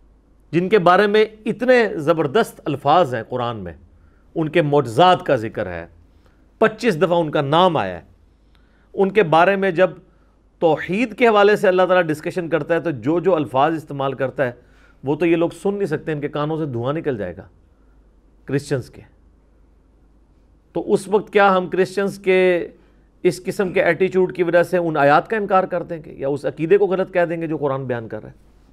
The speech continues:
نہیں۔ اللہ تبارک و تعالیٰ نے کس level پہ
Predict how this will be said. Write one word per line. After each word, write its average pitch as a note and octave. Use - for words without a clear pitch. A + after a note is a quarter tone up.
نہیں۔ G2
اللہ B2
تبارک D3
و D#3
تعالیٰ C#3+
نے D#3
کس E3
level A#2
پہ F3